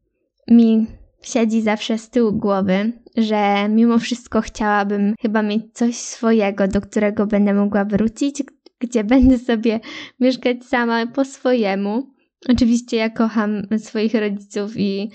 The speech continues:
uważam, że jestem bardzo szczęśliwa w kwestii tego, jak się dogadujemy, jak, jak to u nas wygląda.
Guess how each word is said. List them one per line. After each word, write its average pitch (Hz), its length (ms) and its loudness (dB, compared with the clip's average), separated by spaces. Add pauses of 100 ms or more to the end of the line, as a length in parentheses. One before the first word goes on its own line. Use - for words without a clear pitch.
uważam, 208 420 0
że 208 100 -2
jestem 202 560 -2
bardzo 214 300 -2
szczęśliwa 208 640 -2 (360)
w - 160 -20
kwestii 220 460 -6
tego, 208 280 -4
jak 202 240 -6
się 208 120 -8
dogadujemy, 220 840 0
jak, 208 380 -8
jak 220 160 -4
to - 160 -4
u 226 80 4
nas 240 220 4
wygląda. 233 840 0